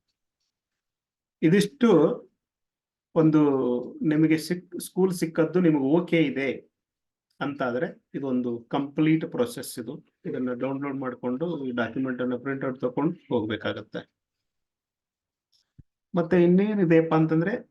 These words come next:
ಇನ್ನೇನ್ in case ನಿಮಗೆ ಯಾವ್ದಾದ್ರು ಸ್ಕೂಲ್ ಸೆಲೆಕ್ಟ್ ಆಗಿಲ್ಲ, ಯಾವ್ದು ಅಲಾಟ್ಮೆಂಟ್ ಆಗಿಲ್ಲ ಅಂದ್ರೆ, ಆ, in this round, ಆ,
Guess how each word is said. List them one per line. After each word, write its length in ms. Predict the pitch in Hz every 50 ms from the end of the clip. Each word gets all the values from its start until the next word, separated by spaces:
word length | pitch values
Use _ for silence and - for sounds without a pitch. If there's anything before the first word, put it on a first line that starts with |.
| _ _
ಇನ್ನೇನ್ 500 | 175 165 180 180 185 196 202 180 175 -
in 100 | 170 160
case 300 | 165 160 175 165 160 -
ನಿಮಗೆ 240 | 160 160 156 147 151
ಯಾವ್ದಾದ್ರು 340 | 156 151 151 156 156 151 143
ಸ್ಕೂಲ್ 300 | - - _ 175 180 170
ಸೆಲೆಕ್ಟ್ 400 | - - 151 156 151 151 - 139
ಆಗಿಲ್ಲ, 320 | 127 123 147 156 131 117
ಯಾವ್ದು 540 | 104 101 110 123 135 139 135 156 151 156 156
ಅಲಾಟ್ಮೆಂಟ್ 460 | - 139 156 165 165 165 160 143 139
ಆಗಿಲ್ಲ 260 | 139 127 127 123 123
ಅಂದ್ರೆ, 480 | 123 123 135 175 226 - - _ _ _ _ _ _ _ -
ಆ, 400 | 147 135 131 131 131 135 135 135
in 180 | - - 165 170
this 260 | 165 160 165 160 -
round, 400 | 160 160 175 196 214 208 185 147
ಆ, 320 | 139 135 131 131 131 131